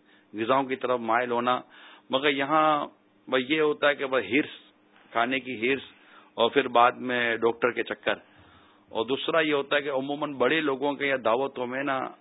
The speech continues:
آ، تھوڑی وہ بڑے لوگوں سے ملنے کا موقع ملتا ہے اور غریبوں کا عموماً یہ نہیں ملتا، تو یہاں بہت زیادہ مطلب کہ نا وہ آ، عمرہ جو اس کو کہتے ہیں نا، بڑے لوگوں کی تعظیم،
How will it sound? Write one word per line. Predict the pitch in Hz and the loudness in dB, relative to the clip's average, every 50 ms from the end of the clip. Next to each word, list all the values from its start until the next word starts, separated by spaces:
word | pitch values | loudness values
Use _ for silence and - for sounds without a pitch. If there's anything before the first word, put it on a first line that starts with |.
| _ _ | _ _
آ، | - 113 110 110 107 107 104 | -8 -6 -4 -4 -4 -4 -6
تھوڑی | - - 123 123 123 131 127 | -8 -6 -6 -4 -2 -2 -2
وہ | 123 117 120 120 117 117 113 107 104 101 - - _ _ _ - - - _ _ _ - | -2 -2 0 0 2 2 2 2 0 -2 -6 -14 _ _ _ -20 -20 -20 _ _ _ 2
بڑے | 117 135 147 170 156 | 4 6 6 6 4
لوگوں | 135 131 127 135 - - | 2 0 -4 -4 -6 -6
سے | 135 | -6
ملنے | 120 117 113 117 120 120 117 | -4 -4 -6 -6 -6 -8 -6
کا | 117 117 | -6 -6
موقع | 110 110 110 104 - 110 107 | -6 -8 -8 -10 -10 -10 -10
ملتا | 104 107 104 - - 107 101 | -10 -12 -12 -10 -8 -8 -6
ہے | 101 98 - _ _ _ _ _ - - _ _ _ _ | -8 -10 -14 _ _ _ _ _ -20 -20 _ _ _ _
اور | - 110 117 113 | -2 -2 -2 -2
غریبوں | 113 113 104 110 123 147 160 151 156 151 | -2 -2 0 2 2 2 2 2 0 0
کا | 143 - 139 135 | -2 -2 -6 -6
عموماً | 127 127 127 127 127 131 123 | -6 -6 -6 -4 -4 -4 -4
یہ | 123 127 120 | -4 -6 -8
نہیں | 117 120 120 | -8 -10 -10
ملتا، | 117 117 113 110 113 110 | -12 -12 -10 -8 -6 -6
تو | 107 113 113 | -6 -6 -8
یہاں | 110 104 110 131 143 151 160 170 165 156 151 143 120 120 - - - - - - 113 110 | -8 -8 -8 -8 -6 -2 0 2 2 2 0 0 -4 -10 -16 -20 -20 -20 -18 -18 -8 -4
بہت | 110 147 147 170 180 160 127 | -2 2 4 4 4 4 4
زیادہ | 139 131 135 135 151 147 | 2 2 2 2 0 0
مطلب | 139 135 131 - 143 139 127 120 | 0 -2 -4 -4 -6 -6 -4 -4
کہ | 139 143 | -4 -2
نا | 151 156 | 0 0
وہ | 143 135 131 131 127 123 120 110 - - - - - - - - - - _ | 0 0 2 2 2 2 2 0 -4 -8 -16 -20 -20 -20 -20 -20 -20 -14 _
آ، | - 113 117 117 113 113 113 113 110 110 104 92 - - _ _ _ - - | 0 2 2 4 4 4 4 2 2 0 -2 -6 -10 -16 _ _ _ -6 -4
عمرہ | 113 123 127 127 135 160 170 175 | -2 0 2 4 6 8 8 8
جو | 165 147 147 | 6 4 -2
اس | - - | -8 -8
کو | - 131 | -10 -12
کہتے | - - 127 123 - 160 | -10 -10 -10 -8 -6 -6
ہیں | |
نا، | 175 170 | -6 -4
بڑے | 135 113 117 131 147 139 | 0 2 2 2 2 0
لوگوں | 131 131 131 127 131 131 | -2 -4 -4 -4 -6 -8
کی | 127 - 131 | -8 -10 -12
تعظیم، | 120 - 117 110 110 117 117 110 110 139 147 143 139 | -8 -4 -2 0 0 0 -2 -6 -6 -6 -6 -6 -6